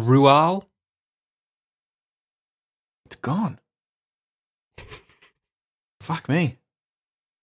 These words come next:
Speaker 2: I'm, uh, I wish I could remember what I was gonna talk, w-, talking about Ri-, uh, Riverdale, and then
Speaker 1: Did I, did I jump in there and totally,
Speaker 2: No,
Speaker 1: totally
Speaker 2: not at
Speaker 1: blank?
Speaker 2: all. I was like, I, I wanted to talk about, uh, I wanted to mention the Orville trailer, and then there was something else I was gonna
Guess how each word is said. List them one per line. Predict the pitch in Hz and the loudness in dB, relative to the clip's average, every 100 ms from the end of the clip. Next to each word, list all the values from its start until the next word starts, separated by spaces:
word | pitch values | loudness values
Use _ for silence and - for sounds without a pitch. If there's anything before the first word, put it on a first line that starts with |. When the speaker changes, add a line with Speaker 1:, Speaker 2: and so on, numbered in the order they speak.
| _ _ _ _ - | _ _ _ _ -6
Speaker 2:
I'm, | 175 | -4
uh, | - - - | -2 -2 -2
I | |
wish | 202 339 | 0 0
I | |
could | 339 | 2
remember | 302 269 | 4 6
what | 247 | 6
I | |
was | 214 | 6
gonna | 220 | 4
talk, | 208 233 214 | 2 2 0
w-, | 175 185 127 - | -2 -4 -8 -10
talking | 214 202 | -4 -4
about | 180 139 | -4 -8
Ri-, | - | -10
uh, | 143 135 | -12 -8
Riverdale, | 202 214 220 220 226 240 - | -8 -6 -6 -6 -6 -8 -8
and | 131 | -6
then | 139 135 131 _ _ _ _ _ _ _ - | -4 -4 -8 _ _ _ _ _ _ _ 2
Speaker 1:
Did | 151 | 6
I, | 180 208 | 6 6
did | 139 175 | 2 4
I | 175 170 - _ - | 6 4 0 _ -2
jump | 127 147 139 | 4 4 4
in | 131 | 2
there | 139 160 | 4 4
and | 131 | 2
totally, | - 123 120 113 110 - _ _ | 2 2 2 0 -2 -8 _ _
Speaker 2:
No, | 160 190 220 | 4 8 8
Speaker 1:
totally | 160 170 | 8 8
Speaker 2:
not | 226 | 10
at | 208 | 10
Speaker 1:
blank? | 202 | 10
Speaker 2:
all. | 170 123 | 10 8
I | 139 | 6
was | 160 160 | 6 8
like, | 160 151 - - | 6 6 0 0
I, | 147 143 | 2 4
I | 143 | 6
wanted | 156 180 175 | 6 6 2
to | 165 | 2
talk | 170 156 | 2 4
about, | 147 139 131 123 - _ 127 | 4 4 4 0 -8 _ 0
uh, | 117 113 104 | 2 4 2
I | 104 | 2
wanted | 156 180 | 2 2
to | 160 | 2
mention | 151 147 131 | 0 0 0
the | 107 | 4
Orville | 139 170 113 107 | 4 4 2 -6
trailer, | - 107 104 107 104 | -6 -4 -2 -4 -6
and | 120 | -2
then | 120 | -2
there | 123 | 0
was | 123 | 0
something | - 180 180 | 0 -2 -2
else | 180 | 0
I | 147 | -2
was | 131 | 0
gonna | 135 123 | 0 -2